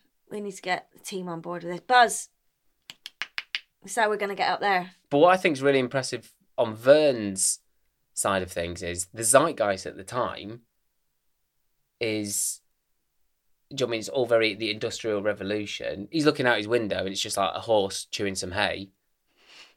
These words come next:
Speaker 2: cow getting wanked
Speaker 1: <laughs>
Speaker 2: off.
Speaker 1: I knew you were gonna say that.
Speaker 2: <laughs> Ninety percent of my jokes end with someone getting wanked off.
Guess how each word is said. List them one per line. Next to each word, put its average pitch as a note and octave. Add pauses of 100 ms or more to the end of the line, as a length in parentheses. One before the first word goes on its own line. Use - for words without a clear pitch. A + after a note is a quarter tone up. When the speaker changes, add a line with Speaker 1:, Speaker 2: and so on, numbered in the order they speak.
(220)
Speaker 2:
cow G#2+
getting F#2
wanked F#2+
Speaker 1:
<laughs> -
Speaker 2:
off. -
Speaker 1:
I C#4
knew F#4
you F4
were D#4+
gonna D4
say D#4
that. G#3+
Speaker 2:
<laughs> G3+
Ninety G3+
percent F3+
of -
my D#3
jokes D3
end C#4+
with C3
someone B2
getting G#2+
wanked G#2
off. G2